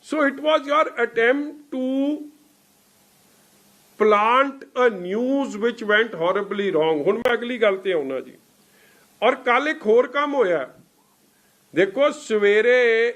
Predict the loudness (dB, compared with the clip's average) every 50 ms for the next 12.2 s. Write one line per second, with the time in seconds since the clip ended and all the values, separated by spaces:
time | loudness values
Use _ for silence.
0 | -4 -2 -2 -2 -2 -2 -4 -2 -2 -2 -2 -4 -4 -6 -8 -8 -8 -8 -8 -8
1 | -6 -4 -2 -2 0 0 0 2 2 0 0 -2 -4 -12 _ _ _ _ _ _
2 | _ _ _ _ _ _ _ _ _ _ _ _ _ _ _ _ _ -16 -8 -4
3 | -2 -2 -2 -4 -2 -2 2 2 2 2 0 0 -2 -4 -4 -2 -2 -2 -2 0
4 | 0 0 0 0 2 0 0 0 0 -2 -2 -2 -2 0 0 -2 -4 -4 -4 -6
5 | -6 -4 -6 -6 -4 -4 -6 -6 -4 -2 -2 -2 -2 -2 -4 -4 -2 -2 -2 -4
6 | -4 -4 -2 -2 -4 -4 -4 -4 -2 -2 0 0 -2 -4 -4 -4 -4 -2 -2 -2
7 | -2 -4 -4 -2 -2 -2 -2 -2 -4 -4 -4 -2 -2 -2 0 0 -2 -2 0 0
8 | 0 0 0 0 0 0 0 -2 -2 -4 -8 -10 -6 -2 0 2 2 0 -2 -4
9 | -4 -4 -4 -2 -2 -2 -2 -2 -2 -2 -2 -2 -2 -2 -2 0 0 -2 -2 0
10 | 0 0 0 0 -2 -2 0 2 2 2 2 0 -2 -4 -8 -16 -20 _ _ _
11 | _ _ _ _ -6 0 2 2 4 4 2 2 2 2 2 2 0 -2 -6 -10
12 | -14 -20 -20